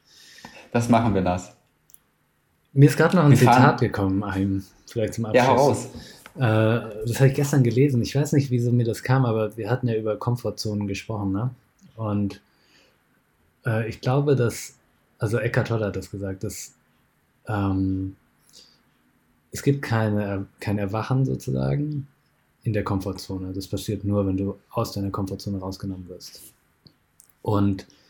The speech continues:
Speaker 2: wenn du aus deiner Komfortzone rausgenommen wirst und nicht erwachst, also nicht dich bewusst damit auseinandersetzt,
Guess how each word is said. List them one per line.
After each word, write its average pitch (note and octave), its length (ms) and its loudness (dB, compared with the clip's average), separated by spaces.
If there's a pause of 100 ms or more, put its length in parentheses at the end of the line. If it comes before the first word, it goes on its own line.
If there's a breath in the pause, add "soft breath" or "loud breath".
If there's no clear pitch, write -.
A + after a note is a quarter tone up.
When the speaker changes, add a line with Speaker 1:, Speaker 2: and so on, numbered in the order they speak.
(440 soft breath)
Speaker 2:
wenn A#2 260 4
du B2+ 140 4
aus G#2+ 200 -2
deiner G#2 240 -2
Komfortzone G#2 580 -6
rausgenommen G2 640 -4
wirst F#2 440 -12
und F#2+ 160 -4
nicht C#3 300 0
erwachst, D3 640 -6 (400)
also G2 200 -6
nicht G#2+ 440 -2 (920)
dich G2 180 -8
bewusst G2+ 460 -8
damit G2 200 -4
auseinandersetzt, A2 880 -6